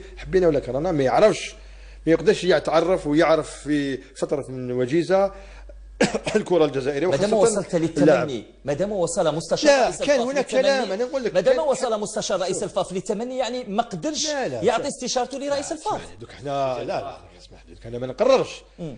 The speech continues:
Speaker 1: حتى إذا استشرت في أمور، إذا استشرت في أمور، أنا ما نقدرش ندخل في
Speaker 2: ليس
Speaker 1: صلاح-،
Speaker 2: بالضروري
Speaker 1: في
Speaker 2: يأخذها.
Speaker 1: صلاحيات اللي، اللي ماشي صلاحيات
Speaker 2: صحيح،
Speaker 1: تاعي.
Speaker 2: صحيح.
Speaker 1: أنا
Speaker 2: أنا
Speaker 1: عندي
Speaker 2: معك.
Speaker 1: آراء نقول، نقولها،
Speaker 2: صحيح.
Speaker 1: نقولها لرئيس الاتحاد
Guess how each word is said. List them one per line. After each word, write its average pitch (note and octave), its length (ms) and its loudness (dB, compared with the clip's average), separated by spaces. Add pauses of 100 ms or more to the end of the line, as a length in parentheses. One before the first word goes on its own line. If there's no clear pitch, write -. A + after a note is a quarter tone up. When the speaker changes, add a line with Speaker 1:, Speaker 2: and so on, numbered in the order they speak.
(120)
Speaker 1:
حتى E3+ 260 -4
إذا D3 600 2
استشرت D3+ 520 -4
في C#3 240 -6
أمور، E3+ 500 2 (680)
إذا B2+ 160 -8
استشرت D#3+ 460 -4
في B2+ 120 -8
أمور، C3+ 400 -6
أنا F3+ 60 -10
ما B2+ 80 -6
نقدرش A#3 220 -12
ندخل D3+ 440 -2
في B2 80 -6
Speaker 2:
ليس C#3 100 2
Speaker 1:
صلاح-، F3 120 2
Speaker 2:
بالضروري F#3 300 2
Speaker 1:
في F3+ 200 -2
Speaker 2:
يأخذها. - 100 0
Speaker 1:
صلاحيات E3+ 600 4
اللي، F3+ 340 -2
اللي E3 140 -2
ماشي D#3+ 260 -4
صلاحيات C3+ 340 -6
Speaker 2:
صحيح، C#3+ 160 -2
Speaker 1:
تاعي. G#3 240 2
Speaker 2:
صحيح. G#2+ 120 -4 (260)
Speaker 1:
أنا D3+ 60 0
Speaker 2:
أنا E3 180 2
Speaker 1:
عندي D#3+ 280 -2
Speaker 2:
معك. D#3+ 120 2
Speaker 1:
آراء D#3+ 420 2
نقول، B2 220 -14
نقولها، C3 580 -6
Speaker 2:
صحيح. B2 120 -14
Speaker 1:
نقولها B2+ 260 -4
لرئيس A#2+ 400 -8
الاتحاد A#2+ 580 -6